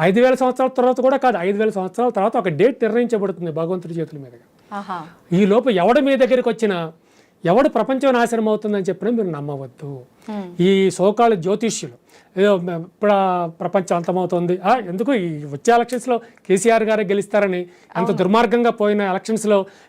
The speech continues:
Speaker 1: వీళ్ళందరూ ఎంత దుర్మార్గంగా చెప్పారో మనకు తెలిసిన విషయమే.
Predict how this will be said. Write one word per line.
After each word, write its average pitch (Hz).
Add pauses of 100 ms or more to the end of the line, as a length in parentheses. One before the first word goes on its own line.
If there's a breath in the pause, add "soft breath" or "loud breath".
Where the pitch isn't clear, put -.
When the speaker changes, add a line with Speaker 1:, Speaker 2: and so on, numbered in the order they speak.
Speaker 1:
వీళ్ళందరూ 185 (520)
ఎంత 170
దుర్మార్గంగా 214
చెప్పారో 214
మనకు 175
తెలిసిన 175
విషయమే. 165